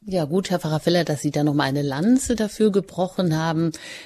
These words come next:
mit welchen Augen wir jetzt uns auch an die Apostelgeschichte machen können, dass wir auch immer im Hintergrund haben,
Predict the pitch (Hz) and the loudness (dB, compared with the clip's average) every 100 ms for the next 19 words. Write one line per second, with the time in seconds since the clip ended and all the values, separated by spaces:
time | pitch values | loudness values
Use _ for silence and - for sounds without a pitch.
0 | - 175 156 175 165 175 170 262 285 190 | 0 0 4 2 4 0 4 6 8 6
1 | 175 156 151 165 156 - 147 - 151 147 | 4 2 0 -2 0 0 0 0 2 2
2 | 139 170 175 185 160 156 - 165 - 156 | 0 -4 -2 0 0 -2 -4 -6 -2 -2
3 | 147 170 - 226 220 - 202 226 220 175 | 0 -2 0 0 0 0 2 4 2 0
4 | - - 151 170 160 156 180 175 175 160 | -2 -4 -2 -2 -2 -2 -2 -2 0 -2
5 | 156 156 160 160 | -2 -2 -2 -2